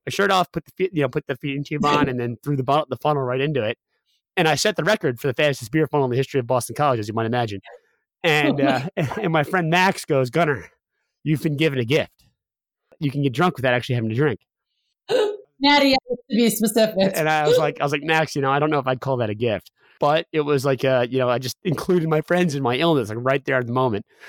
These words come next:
Speaker 1: I will say, though, two hours later, the beer came right back up, and I actually did taste it in my mouth. Um,
Speaker 2: <laughs> But, but it sounds like all of this is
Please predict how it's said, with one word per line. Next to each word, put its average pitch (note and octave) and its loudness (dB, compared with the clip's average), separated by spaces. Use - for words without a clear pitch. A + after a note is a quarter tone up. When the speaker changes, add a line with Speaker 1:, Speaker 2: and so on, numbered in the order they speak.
Speaker 1:
I D#3+ 0
will F#3 4
say, E3+ 2
though, D3 2
two E3 0
hours C#3 2
later, B2 0
the A#2 -4
beer A#2 0
came A2+ -4
right A#2+ -2
back A#2 -2
up, A2 0
and A2+ -2
I A2+ -2
actually A2+ -6
did A#2 -4
taste G#2 -8
it G#2+ -12
in G2 -18
my E2+ -10
mouth. F2 -8
Um, C#4+ 6
Speaker 2:
<laughs> - 2
But, E4 4
but D4+ 6
it D4+ 2
sounds D#4 6
like D4+ 4
all C4+ 4
of B3 4
this B3 2
is A3+ 0